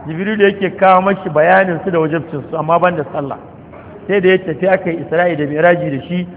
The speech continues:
ya je ya karɓo wajibcinta, duk kun san hadisin. Bayan da ya, ya karɓo, sannan aka aiko Jibril ya zo ya koya mai ita aikace. A aikace Jibril ya yi practical, annabi ya gani, ya koya,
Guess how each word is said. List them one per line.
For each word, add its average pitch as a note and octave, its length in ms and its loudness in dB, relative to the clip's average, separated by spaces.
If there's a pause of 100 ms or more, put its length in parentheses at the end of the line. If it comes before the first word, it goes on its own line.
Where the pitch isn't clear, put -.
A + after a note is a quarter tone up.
(140)
ya F3 100 0
je F3 100 0
ya F3+ 80 4
karɓo F3+ 280 -2
wajibcinta, E3 540 -2
duk E3+ 160 -2
kun F3+ 180 -4
san F3+ 140 0
hadisin. D3 360 -8 (1600)
Bayan A#3+ 320 6
da A3+ 80 4
ya, G#3+ 180 4 (180)
ya F#3 200 4
karɓo, A3+ 960 4
sannan A3 300 2
aka A3 160 2
aiko G#3 360 4
Jibril F#3 380 -2
ya F#3 140 4
zo F3+ 80 2
ya F#3+ 80 6
koya F#3+ 240 4
mai F3+ 160 2
ita F#3+ 180 4
aikace. F#3+ 640 6 (960)
A G3+ 80 6 (160)
aikace A3+ 960 4
Jibril F3+ 380 -2 (120)
ya E3 80 4
yi F3+ 120 2 (140)
practical, A3 560 2 (420)
annabi F3 340 0
ya F#3+ 80 4
gani, F#3+ 400 2 (840)
ya F#3+ 140 2
koya, G3 580 4